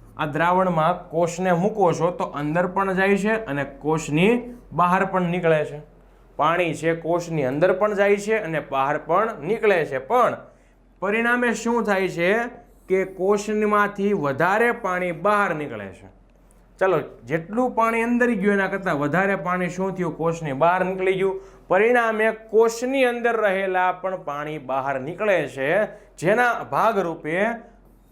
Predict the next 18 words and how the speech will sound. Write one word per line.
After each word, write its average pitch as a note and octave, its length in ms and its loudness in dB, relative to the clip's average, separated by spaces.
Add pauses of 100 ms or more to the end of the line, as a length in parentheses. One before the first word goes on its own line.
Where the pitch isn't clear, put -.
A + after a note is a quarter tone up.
અંતે G#3+ 420 0 (320)
કોષ F#3 500 0
છે D#3+ 200 0 (140)
સંકોચન F3 880 -2
પામે C#3+ 340 0
છે, F3+ 140 0 (200)
ચીમળાઈ G3 500 4
જાય G#2+ 280 -4
છે. F#2+ 180 -18 (1160)
કોષ E3+ 420 0
છે C3+ 160 -4 (200)
એ A#2+ 40 -4
સંકોચન E3 720 -2
પામે E3+ 340 0
છે, F#3 180 2 (420)
ચીમળાઈ A#3+ 460 4
જાય E3 260 0
છે. C3+ 200 -4